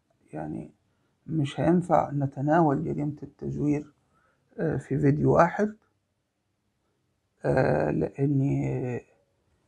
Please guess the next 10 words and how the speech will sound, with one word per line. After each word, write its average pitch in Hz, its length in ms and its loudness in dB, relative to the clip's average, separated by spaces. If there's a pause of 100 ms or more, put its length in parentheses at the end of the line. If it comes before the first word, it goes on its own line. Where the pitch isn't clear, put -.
(120)
جريمة 151 400 2
التزوير 147 420 0
من 139 240 2
جرائم، 139 520 2
يعني 139 300 -4
ال-، 135 400 -6 (640)
الكلام، 147 680 2 (640)
الكلام 147 480 0
فيها 143 320 -2
بيطول 156 640 0